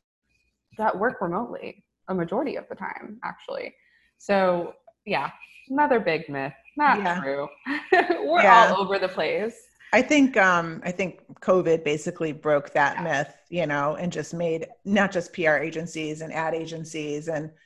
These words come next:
Speaker 2: um,
Speaker 1: Anybody.
Speaker 2: right, like, every, uh, you know, from Facebook to Twitter to
Speaker 1: Mm-hmm.
Speaker 2: LinkedIn, you know, their staff, everybody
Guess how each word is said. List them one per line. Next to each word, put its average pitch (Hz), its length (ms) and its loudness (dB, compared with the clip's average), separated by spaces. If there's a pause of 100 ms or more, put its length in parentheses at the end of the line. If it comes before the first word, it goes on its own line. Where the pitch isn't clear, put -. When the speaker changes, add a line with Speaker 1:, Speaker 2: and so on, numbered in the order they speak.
(280)
Speaker 2:
um, 156 300 -4
Speaker 1:
Anybody. - 340 -16 (120)
Speaker 2:
right, 170 480 2
like, 165 200 -4
every, 160 560 -2
uh, 147 140 -2
you 165 100 -8
know, 139 340 -8
from 165 260 -8
Facebook 170 380 -2
to 160 100 -6
Twitter 156 580 0 (340)
to 196 80 -4
Speaker 1:
Mm-hmm. 175 120 -2
Speaker 2:
LinkedIn, 160 800 -4
you 170 100 -4
know, 143 440 -2
their 147 160 2
staff, 147 440 0
everybody 156 680 -6